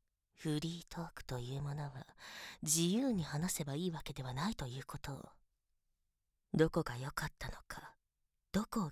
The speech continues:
聞いてほしいのか、もっとリスナーのことを考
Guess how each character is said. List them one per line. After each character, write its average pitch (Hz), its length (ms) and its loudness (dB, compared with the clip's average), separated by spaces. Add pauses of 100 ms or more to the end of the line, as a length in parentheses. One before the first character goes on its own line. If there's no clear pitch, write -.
聞 - 160 4
い 190 60 2
て 196 100 -4
ほ 196 140 -4
し - 280 10
い 185 60 6
の 160 160 0
か、 - 260 -12 (640)
も 143 140 6
っ - 140 -6
と - 120 -10 (760)
リ 180 140 6
ス - 160 6
ナ 226 80 8
ー 226 40 4
の 226 120 2
こ 226 100 -6
と 208 100 -6
を 185 40 0
考 - 60 -6